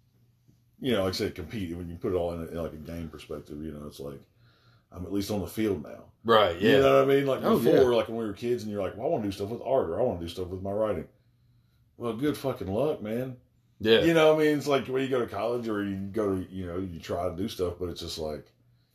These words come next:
Speaker 1: it's still basically people think it's a joke.
Speaker 2: Yeah.
Speaker 1: You know, when I went to college to get my art degree, it's like, "What are you gonna do with it?" I'm like, "Well, I don't fucking know, but it's the only thing I like." So it's like, I'm gonna get my degree in something I want.
Speaker 2: Yeah.
Speaker 1: You know, so it's like, "Well, I have an art degree and I don't do shit other than,"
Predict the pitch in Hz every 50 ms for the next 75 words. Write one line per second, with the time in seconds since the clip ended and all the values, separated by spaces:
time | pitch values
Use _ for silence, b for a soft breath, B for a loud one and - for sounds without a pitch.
0 | _ _ - - - - - 101 92 85 85 90 92 87 87 85 78 76 85 82
1 | 80 78 87 85 80 - 80 78 - - 69 60 - 80 95 101 90 - - _
2 | _ _ _ _ _ _ 104 104 95 73 - - - _ 107 104 101 92 92 90
3 | 98 107 104 92 92 87 - 95 95 92 90 82 90 98 90 82 - - 85 107
4 | 87 85 85 82 87 92 85 87 85 82 104 120 117 120 113 110 117 143 156 143
5 | 104 95 92 98 92 90 - - _ _ _ _ - 123 156 208 208 - 170 160
6 | 151 123 120 131 160 196 185 165 147 - 151 151 147 156 156 143 127 123 139 170
7 | 175 135 101 - - - 127 120 117 117 127 120 113 110 117 127 139 139 131 123
8 | 139 135 123 123 123 120 110 107 131 135 131 113 110 117 113 101 110 98 92 87
9 | 92 123 147 113 - - - _ - 170 240 294 311 262 123 95 - - - 104
10 | 113 110 107 107 113 117 110 120 113 110 113 98 - - - 92 95 113 123 120
11 | 120 135 147 139 110 98 95 104 113 120 123 117 117 - _ _ _ _ _ _
12 | _ _ _ _ _ _ _ _ _ 117 131 135 139 151 151 147 147 147 143 -
13 | - 190 190 180 156 - - 139 147 156 151 151 156 156 156 156